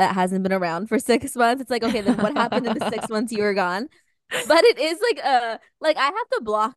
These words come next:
Speaker 1: people. Well, not hide, I have to hide my story from people that I'm talking to, like, that I even have a podcast.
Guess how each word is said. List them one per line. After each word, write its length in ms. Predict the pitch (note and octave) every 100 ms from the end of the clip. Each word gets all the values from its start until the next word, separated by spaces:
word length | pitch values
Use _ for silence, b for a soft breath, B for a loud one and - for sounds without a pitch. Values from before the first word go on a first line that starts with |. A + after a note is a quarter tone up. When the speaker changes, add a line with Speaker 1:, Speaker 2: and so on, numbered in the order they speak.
| _
Speaker 1:
people. 480 | A#3+ A#3 - F3 -
Well, 100 | C4
not 260 | C#4 - -
hide, 220 | A#3 A3+
I 60 | -
have 100 | C#4
to 80 | -
hide 260 | C#4 A#3 B3
my 120 | G#3+
story 440 | - A3 G#3+ F#3
from 220 | F#3+ A3 A3+
people 240 | A3 G#3+
that 100 | A3
I'm 120 | G3+
talking 400 | A3 E3+ F#3 G3+
to, 140 | B3+ B3
like, 140 | A#3+
that 140 | A3+
I 40 | G#3+
even 260 | G#3+ A3 A#3+
have 160 | G3
a 60 | F#3+
podcast. 800 | G3 F3+ - C#3 A3+ A3+ -